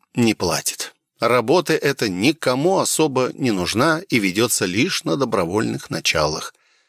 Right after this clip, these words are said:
По всему прочему, нужно было ходить на тренировки и прокачивать другие навыки, дабы не склеить ласты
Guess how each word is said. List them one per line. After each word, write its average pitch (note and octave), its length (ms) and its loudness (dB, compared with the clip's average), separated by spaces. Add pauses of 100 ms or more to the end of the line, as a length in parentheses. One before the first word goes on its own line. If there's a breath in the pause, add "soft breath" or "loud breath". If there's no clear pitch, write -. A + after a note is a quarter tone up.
(280)
По G#2 100 -4
всему G3 400 4
прочему, G#3 560 4
нужно F#3 420 2
было D#3 200 2
ходить C#3 540 0
на G2+ 160 0
тренировки G#2+ 720 2
и D#3 300 2
прокачивать D3 880 0
другие A#2 580 2
навыки, G#2+ 720 0
дабы F2+ 340 0
не F2+ 140 -2
склеить F#2 480 -2
ласты A#2+ 580 0